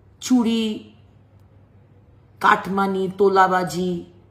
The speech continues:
সিন্ডিকেট, এসব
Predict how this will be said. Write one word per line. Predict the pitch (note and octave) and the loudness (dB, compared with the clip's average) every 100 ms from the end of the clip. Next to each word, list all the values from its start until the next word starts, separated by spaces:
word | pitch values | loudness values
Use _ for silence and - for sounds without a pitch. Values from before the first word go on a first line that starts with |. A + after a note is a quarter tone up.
| _ _ _ - | _ _ _ -14
সিন্ডিকেট, | - F#3+ F3+ F#3+ F#3 F3+ F3+ - - _ _ _ - _ _ - _ - - _ - _ - | -6 -4 -4 -4 -2 -2 -4 -18 -20 _ _ _ -20 _ _ -20 _ -20 -20 _ -20 _ -8
এসব | A3 - | -6 -6